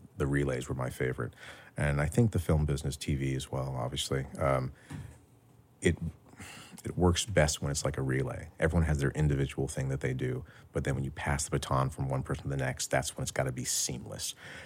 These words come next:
And I think that's what, uh, happens often on set or whenever things really work. So I say all that to say that with regard to the writer, I think that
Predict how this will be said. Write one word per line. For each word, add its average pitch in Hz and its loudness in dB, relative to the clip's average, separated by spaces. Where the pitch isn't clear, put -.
And 78 6
I 73 4
think 76 2
that's 73 2
what, 69 -4
uh, 65 0
happens 65 -4
often 170 4
on - -6
set - -6
or - -8
whenever 67 -4
things 73 -2
really 67 -2
work. 64 -4
So 76 10
I 78 6
say 113 12
all 90 12
that 73 8
to - -2
say 73 2
that 69 2
with 73 -2
regard 69 2
to - -14
the 71 -4
writer, 73 4
I 101 8
think 82 4
that 73 2